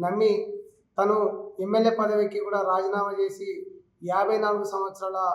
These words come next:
వృద్ధాప్యంలో ములుగు అడవులని, ములుగు ఏజెన్సీని కేంద్రంగా చేసుకొని, తను ఆయుధాన్ని చేతబట్టి పోరాటాన్ని నడిపి, అక్కడ ఉన్నటువంటి ప్రజల్ని, పేద వర్గాలని, అట్టడి వర్గాలని, ఆదివాసులని ఆ ఉద్యమాలలో సమీకరించినటువంటి ఒక వ్యక్తి.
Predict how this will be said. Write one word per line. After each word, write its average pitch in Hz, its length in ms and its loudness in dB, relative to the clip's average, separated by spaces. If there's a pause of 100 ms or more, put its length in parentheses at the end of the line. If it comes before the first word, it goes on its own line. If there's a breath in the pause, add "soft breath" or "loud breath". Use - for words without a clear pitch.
(280)
వృద్ధాప్యంలో 214 960 0 (280)
ములుగు 214 240 4
అడవులని, 208 560 6
ములుగు 202 560 0
ఏజెన్సీని 214 440 -2
కేంద్రంగా 196 480 -8
చేసుకొని, 185 680 -10 (460)
తను 190 140 2
ఆయుధాన్ని 214 460 2
చేతబట్టి 208 840 -4 (240)
పోరాటాన్ని 208 520 0
నడిపి, 196 300 -6
అక్కడ 185 200 -6
ఉన్నటువంటి - 380 -12
ప్రజల్ని, 208 380 -6
పేద 196 300 -6
వర్గాలని, 196 640 -4
అట్టడి 196 260 -10
వర్గాలని, 185 520 -10
ఆదివాసులని 185 840 -10 (440)
ఆ 175 80 0
ఉద్యమాలలో 202 680 0
సమీకరించినటువంటి 202 880 -6
ఒక 180 360 -4 (320)
వ్యక్తి. 175 580 -6